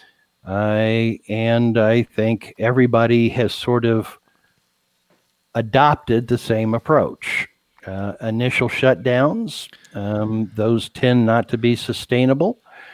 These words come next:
uh, and a convergence on, uh, manage it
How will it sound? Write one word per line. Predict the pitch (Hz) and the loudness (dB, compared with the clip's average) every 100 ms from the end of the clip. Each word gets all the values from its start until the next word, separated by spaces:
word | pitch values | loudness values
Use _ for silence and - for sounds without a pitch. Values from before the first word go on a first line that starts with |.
| - _ _ | -20 _ _
uh, | 98 104 110 113 117 120 113 | -6 -2 0 2 2 0 0
and | 117 120 123 123 | 0 2 2 2
a | 117 | 2
convergence | - 110 107 117 120 120 123 - | 0 -2 2 4 4 2 0 0
on, | 113 120 120 123 120 - _ - | 2 2 4 4 2 -2 _ -12
uh, | 104 107 110 | -8 -6 -4
manage | 107 110 120 127 123 113 | -2 -2 0 0 0 0
it | 123 | 0